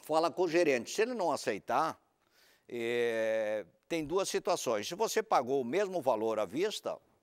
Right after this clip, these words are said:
eu, né, esqueceria. Agora, se você tem taxas e juro, paga à vista, é, tenta falar com o gerente e, se não, denuncia a loja.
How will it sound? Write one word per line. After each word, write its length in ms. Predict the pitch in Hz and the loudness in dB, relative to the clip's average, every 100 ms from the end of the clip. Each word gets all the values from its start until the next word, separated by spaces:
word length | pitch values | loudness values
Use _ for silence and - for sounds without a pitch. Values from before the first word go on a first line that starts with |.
| _ _ _ - | _ _ _ -10
eu, 400 | - 139 135 - - - | -4 -4 -4 -8 -20 -14
né, 260 | 135 147 - - | -4 -2 -2 -8
esqueceria. 760 | - - 214 190 202 127 107 - _ _ - - | -10 -4 -2 0 0 0 -4 -6 _ _ -16 -2
Agora, 400 | 131 135 170 156 | 0 2 2 2
se 140 | - | -2
você 300 | 196 196 196 | -4 -4 -4
tem 260 | 165 156 127 | -2 -2 -4
taxas 580 | - 156 175 - 123 107 | -2 0 0 -2 -10 -10
e 80 | |
juro, 420 | 92 120 170 190 196 _ - | -10 -6 -4 -4 -8 _ -4
paga 460 | 123 151 180 156 | 0 2 0 -2
à 20 | |
vista, 800 | 120 90 104 113 127 - 95 98 _ _ _ _ _ _ - | -4 -6 -12 -8 -8 -10 -10 -12 _ _ _ _ _ _ -8
é, 460 | 113 107 110 104 90 _ | -2 0 0 -4 -8 _
tenta 260 | 143 151 - | -4 -4 -2
falar 280 | 123 113 | -2 0
com 100 | 113 | -2
o 40 | 120 | -6
gerente 500 | 123 123 151 180 - | -4 -2 -4 -6 -8
e, 140 | 180 | -6
se 160 | 175 190 | -4 -4
não, 160 | 156 170 | -6 -4
denuncia 640 | 202 247 254 - 208 269 | -6 -6 -10 -10 -6 -4
a 20 | |
loja. 440 | 113 107 82 - | -2 -4 -6 -12